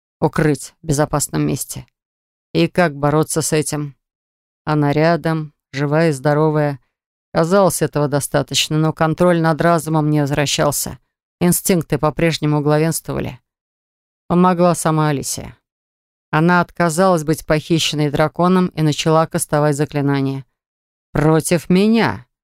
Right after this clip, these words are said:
своей пары. Да как только посмела!" Злость быстро сменилась удивлением, потом вновь злостью, ведь Алисия умудрилась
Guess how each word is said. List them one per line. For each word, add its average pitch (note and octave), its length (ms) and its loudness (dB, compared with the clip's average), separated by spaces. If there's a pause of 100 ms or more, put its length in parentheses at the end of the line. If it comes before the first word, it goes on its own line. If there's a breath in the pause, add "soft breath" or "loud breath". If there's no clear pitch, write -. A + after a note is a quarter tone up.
(140)
своей D3+ 580 2
пары. F3+ 460 -2 (520)
Да C#3+ 300 0
как E3+ 340 2
только D#3+ 440 0
посмела!" D#3+ 800 0 (680)
Злость E3 440 4
быстро F3 380 2
сменилась E3+ 560 0
удивлением, D#3+ 640 2
потом D#3+ 300 0
вновь D#3+ 220 0
злостью, D#3+ 420 0
ведь D3 160 -2
Алисия D#3 380 0
умудрилась D#3 640 0